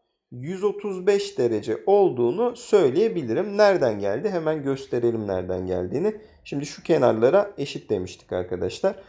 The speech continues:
Ben buraya A, buraya A desem, buraya da B, buraya da B desem. Bunlar bir ikizkenar üçgen ya. Buraya da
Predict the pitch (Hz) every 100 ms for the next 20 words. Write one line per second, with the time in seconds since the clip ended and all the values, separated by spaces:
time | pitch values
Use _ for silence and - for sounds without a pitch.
0 | _ _ 180 190 190 180 180 180 - 165
1 | 170 156 160 165 - - 151 147 113 -
2 | 160 180 - _ _ 208 185 151 113 110
3 | 160 170 165 127 107 165 151 131 107 95
4 | 85 87 107 117 113 113 113 120 - 110
5 | 107 107 - - 330 180 90 - - -
6 | _ 185 247 208 131 175 247 240